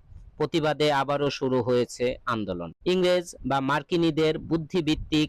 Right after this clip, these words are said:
সেকুলার চিন্তার ফসল বর্তমান রাষ্ট্র ব্যবস্থা। তাই বিশ্বের বিভিন্ন দেশে কোটার প্রচলন থাকলেও পৃথিবীর সব দেশেই প্রাধান্য দেওয়া হয় মেধাবীদের। আমেরিকাতে চাকরি, শিক্ষা বা অন্য কোনো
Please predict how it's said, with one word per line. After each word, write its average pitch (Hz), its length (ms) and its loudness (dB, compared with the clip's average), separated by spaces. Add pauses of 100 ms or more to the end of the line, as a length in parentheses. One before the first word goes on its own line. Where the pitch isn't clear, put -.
সেকুলার 151 500 0 (100)
চিন্তার 139 380 2 (100)
ফসল 135 380 0 (260)
বর্তমান 143 480 0 (260)
রাষ্ট্র - 340 -2
ব্যবস্থা। 98 580 -4
তাই 110 200 6 (480)
বিশ্বের 185 400 8
বিভিন্ন 175 480 8
দেশে 165 420 8
কোটার 151 420 6
প্রচলন 139 560 8
থাকলেও 123 480 6 (200)
পৃথিবীর 175 480 6
সব 196 380 6
দেশেই 156 460 8
প্রাধান্য 147 500 6 (100)
দেওয়া 127 280 8
হয় 123 280 6 (200)
মেধাবীদের। 113 580 4
আমেরিকাতে 165 680 10
চাকরি, 147 480 8 (100)
শিক্ষা 147 560 6 (100)
বা 139 160 8
অন্য 156 320 10
কোনো 147 260 10